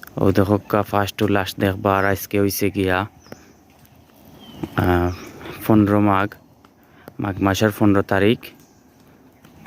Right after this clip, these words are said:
এবং বুধবার জানুয়ারির ঊনত্রিশ তারিখ। ঠিক আছে, সবে দেখিয়া যাইবা। ও দেখো কা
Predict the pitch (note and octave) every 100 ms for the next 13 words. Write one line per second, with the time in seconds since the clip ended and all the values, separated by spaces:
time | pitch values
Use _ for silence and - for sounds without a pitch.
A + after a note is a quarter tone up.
0 | - - - - - G2 F#2+ G2 F#2+ G2+
1 | F#2+ G2 F#2+ A#2 C3 - - - G#2 G2+
2 | F#2+ F2+ F#2+ G2+ G#2 F#2+ G#2 - - E2+
3 | - - - - - - - - G#2+ G#2+
4 | A#2+ - G2+ G2 G2 G2 F#2+ - F#2+ G2
5 | F2+ F2+ - - - - _ _ - -
6 | - - - - - - - - - -
7 | - - - - - - A2+ A2+ G#2+ G#2+
8 | - A#2